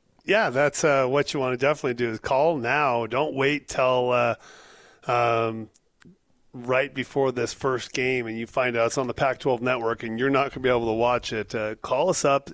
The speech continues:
and we're doing a little special today. And, uh, if you've been listening, you heard this, but if you, uh, you know, just getting in the car, uh, hundred bucks cash back today and today only. So if, if you, uh,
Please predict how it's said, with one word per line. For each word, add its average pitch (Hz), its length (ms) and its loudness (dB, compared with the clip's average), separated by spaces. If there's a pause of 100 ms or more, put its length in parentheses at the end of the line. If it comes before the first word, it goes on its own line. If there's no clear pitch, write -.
(140)
and 123 200 0
we're 120 80 0
doing 139 180 2
a - 20 4
little 160 160 4
special 165 500 0
today. 160 480 2
And, 131 260 0 (380)
uh, 135 140 0
if - 80 -8
you've 135 120 0
been 135 140 2
listening, 151 400 0
you 143 140 2
heard 135 440 0
this, 160 200 0
but - 120 -4
if 127 140 -2
you, 131 280 2
uh, 127 240 4 (340)
you - 80 -4
know, 127 40 2
just 127 220 -8
getting 139 180 -2
in 135 100 0
the 131 60 -2
car, 143 540 0
uh, 123 280 2
hundred 151 340 0
bucks 160 320 -2
cash 160 420 -2
back 151 600 0 (100)
today 135 420 2
and 131 80 2
today 123 300 0
only. 123 320 0
So 113 400 -2
if, 113 160 -8 (180)
if 113 220 -12
you, 117 280 -2
uh, 113 200 0